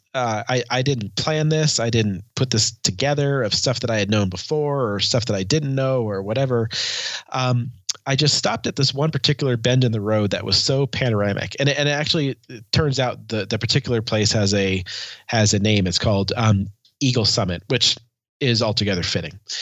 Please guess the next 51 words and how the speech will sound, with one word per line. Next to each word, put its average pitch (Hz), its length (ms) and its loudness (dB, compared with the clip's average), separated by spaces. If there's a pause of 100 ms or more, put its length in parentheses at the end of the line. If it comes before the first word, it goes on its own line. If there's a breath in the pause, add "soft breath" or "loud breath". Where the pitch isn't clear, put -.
(460 loud breath)
And 151 180 4
so 139 440 0 (560)
I, 151 60 2
I 131 280 2
stopped 233 320 0
there 165 140 0
and 131 100 0
I 123 40 0
just - 120 -2
think 135 140 -2
how - 260 -2
beautiful 147 380 0
it 107 80 -4
was. 117 300 2
And 104 80 2
I, 110 40 4
and 104 340 -2
I, 117 100 2
and 117 200 0
I - 20 4
was 110 240 0
unhurried 147 920 0
and 131 420 2 (300)
unrushed. 113 340 0
And, 104 180 0
and 101 200 0
it 98 80 0
just - 320 0
kind 135 160 0
of 113 80 0
felt 131 240 -2
right. 101 280 -2 (600 loud breath)
And, 117 260 2
uh, 107 180 2
just 175 220 2
kind 190 160 0
of 139 60 0
taken 156 260 0
in 143 120 2
by 127 120 -2
the 104 80 -2
majesty 110 440 0
of 98 40 -2
the 92 80 -6
place. 95 300 -4
Like, 120 180 -2
like, 120 160 0
like, 120 260 -2
like 117 140 0
some, 214 460 -2 (1080)
something 160 760 0